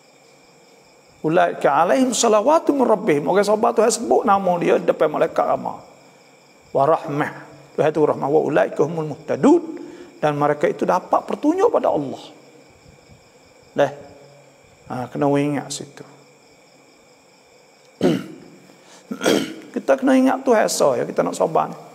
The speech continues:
<clears throat> Tuhan sebut, "Ya ayyuhalladzina amanu sabiru wa sabiru wa rabitu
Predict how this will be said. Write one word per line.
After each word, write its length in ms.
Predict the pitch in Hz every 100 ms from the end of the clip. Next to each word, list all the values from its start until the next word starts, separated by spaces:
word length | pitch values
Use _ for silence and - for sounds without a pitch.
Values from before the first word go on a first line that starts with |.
| - - - - - _ _ - - _ _ _ _ - - -
<clears throat> 520 | - - - - -
Tuhan 160 | 156
sebut, 240 | 165 190 180
"Ya 120 | 190
ayyuhalladzina 440 | 185 180 165 156
amanu 280 | 160 147 143
sabiru 280 | - 220 202
wa 80 | 160
sabiru 440 | 165 147 220 170
wa 40 | 156
rabitu 440 | 143 208 - 185